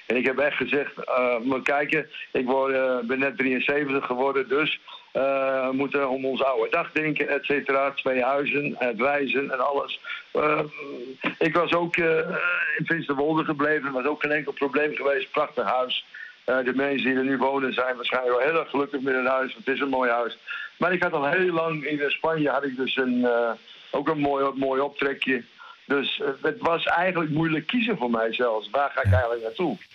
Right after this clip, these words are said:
Speaker 2: Ja.
Speaker 1: En uiteindelijk, eh, ja, was het eigenlijk een vraag van, eh,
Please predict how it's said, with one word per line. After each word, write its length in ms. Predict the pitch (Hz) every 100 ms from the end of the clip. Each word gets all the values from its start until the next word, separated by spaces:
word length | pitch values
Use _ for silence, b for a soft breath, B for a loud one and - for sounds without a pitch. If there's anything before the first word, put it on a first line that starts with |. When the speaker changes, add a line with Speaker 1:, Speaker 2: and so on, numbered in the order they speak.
| - _
Speaker 2:
Ja. 80 | 123
Speaker 1:
En 60 | 101
uiteindelijk, 640 | 127 139 151 147 135 - 139 _
eh, 100 | 135 131 127 107 90
ja, 220 | 156 123 - B B
was 180 | 135 143
het 80 | 151
eigenlijk 380 | 180 185 185 151
een 100 | 139
vraag 400 | 151 156 170 -
van, 340 | 147 147 147
eh, 220 | 143 139